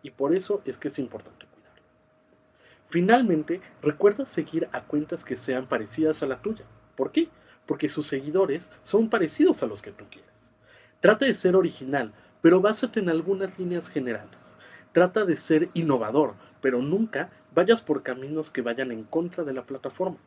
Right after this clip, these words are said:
Twitter te ofrece muchas cosas, desde botones para poder poner, desde campañas para publicitar, pero sobre todo te ofrece un mundo de personas que ya están conectadas.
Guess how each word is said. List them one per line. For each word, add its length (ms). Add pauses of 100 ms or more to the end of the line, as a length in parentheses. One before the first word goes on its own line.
(540)
Twitter 300
te 100
ofrece 400
muchas 440
cosas, 400 (240)
desde 220
botones 560
para 240
poder 300
poner, 560
desde 400
campañas 680
para 200
publicitar, 720 (440)
pero 180
sobre 320
todo 300
te 160
ofrece 480
un 220
mundo 280
de 80
personas 500
que 140
ya 140
están 340
conectadas. 400